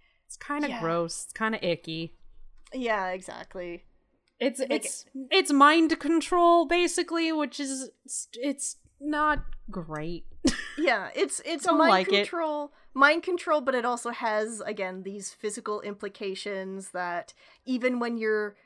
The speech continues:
Speaker 2: you're doing it very G-rated. People are kissing each other under the effects of the love potion, which is just, you know, it's still, it's like, eh, this is a little weird.
Speaker 1: Yeah. Yeah, not great.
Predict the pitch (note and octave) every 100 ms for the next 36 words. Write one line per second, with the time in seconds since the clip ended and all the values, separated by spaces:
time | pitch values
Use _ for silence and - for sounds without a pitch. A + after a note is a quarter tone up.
0 | _ - A#3+ A3 A3+ A3+ G#3+ G3+ G#3 G#3
1 | G3 - G3+ G3 F#3+ F#3+ G3+ G3 - G#3+
2 | G3+ G3+ G3 F#3 F#3 - G3 F#3+ G#3 G3
3 | G3 F#3+ G3+ - F#3+ G3 G3 F#3+ - G3+
4 | G3 G3 F#3+ F#3 F#3 F3+ F#3 _ _ _
5 | _ A3 - G#3 G3+ - - G#3 G#3+ G#3
6 | G#3 - G#3 G3 G#3 G3+ G3+ G3+ F#3 E3+
7 | - - _ _ _ - G#3 F#3+ - A3
8 | F3+ D#3 E3 - - E3 E3 D#3+ F3 A3
9 | D4 C#4+ C#4 B3+ - - C#4 C4 G#3 F3
10 | E3+ F3 F3 - _ _ _ _ _ _
11 | _ _ F3 F3+ F3+ F#3 F#3 F#3 E3 _
12 | _ _ - - - - - - - -
13 | - - - A3+ A3 - D#3+ E3+